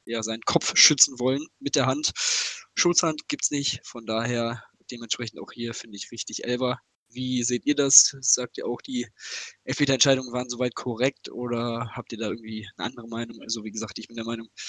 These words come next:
das war auch mit dem V A R wirklich endlich mal gut gemacht, nichts groß zu meckern, von daher, das muss man ja auch mal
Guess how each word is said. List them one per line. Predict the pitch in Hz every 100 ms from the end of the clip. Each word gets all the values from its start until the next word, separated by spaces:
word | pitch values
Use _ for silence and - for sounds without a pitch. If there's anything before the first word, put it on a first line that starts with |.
| - - -
das | 117 -
war | 107 107 - -
auch | 135 - -
mit | 131 127
dem |
V | 120 120
A |
R | 107 117
wirklich | 110 113 107 -
endlich | 135 127 123
mal | 117 113 120 _ _ _ _
gut | - 175 -
gemacht, | 139 143 - - -
nichts | 135 143 -
groß | 139 131 -
zu | 135
meckern, | 123 131 120
von | 117 113
daher, | 107 117 117 113 - - - -
das | -
muss | 120
man | 120
ja | 110
auch | 90 104
mal | 101